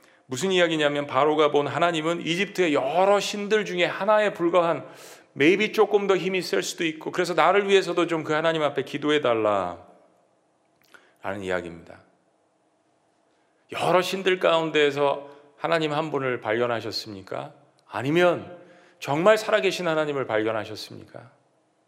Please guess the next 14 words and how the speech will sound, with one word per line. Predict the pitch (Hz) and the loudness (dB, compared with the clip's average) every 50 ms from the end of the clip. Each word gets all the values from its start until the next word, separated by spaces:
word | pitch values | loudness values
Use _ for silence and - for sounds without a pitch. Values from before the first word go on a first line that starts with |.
| _ _ _ _ _ _ _ _ _ _ _ _ _ _ _ _ _ _ | _ _ _ _ _ _ _ _ _ _ _ _ _ _ _ _ _ _
왜 | - 143 156 | 0 0 0
그런 | 156 147 147 147 139 | 2 2 2 2 0
결과가 | 131 127 123 123 120 120 120 113 | -2 -2 -2 0 2 2 2 2
나올까요? | 107 98 98 98 95 - 107 - - - 139 - - | 2 2 2 0 -2 -4 -6 -6 -6 -8 -10 -14 -14
차이는 | - - 57 - 80 143 | -8 -6 -6 -4 -4 -6
이것입니다. | 131 117 113 110 - - - 55 - - - - - _ _ _ _ _ _ _ _ _ _ _ _ _ _ _ _ _ _ _ _ | -4 -4 -4 -4 -4 -8 -12 -14 -14 -16 -16 -18 -20 _ _ _ _ _ _ _ _ _ _ _ _ _ _ _ _ _ _ _ _
인간이 | 143 131 139 165 190 202 202 | -8 -2 2 2 2 4 4
만들어 | 180 160 156 156 165 165 170 165 | 4 4 4 4 2 2 2 2
놓은 | 156 151 147 151 147 156 160 | 2 2 0 0 0 -2 -6
세상의 | 151 - 135 139 135 156 151 151 147 | -4 -4 -4 -2 -2 -2 -2 -2 -4
신들은 | 139 - - 151 143 131 123 127 139 143 127 107 98 92 - - - - _ _ | -6 -6 -10 -10 -10 -8 -8 -6 -6 -8 -8 -12 -14 -20 -20 -20 -20 -20 _ _
내가 | - 117 117 131 160 190 202 190 | -6 0 0 2 4 4 4 2
복받기 | 160 156 156 156 175 170 165 - 170 160 143 | 0 -4 0 0 0 0 0 -4 -6 -4 0
위해서 | 131 127 123 120 117 139 139 147 156 147 - | 0 0 0 0 -2 -2 -2 -2 -2 -4 -10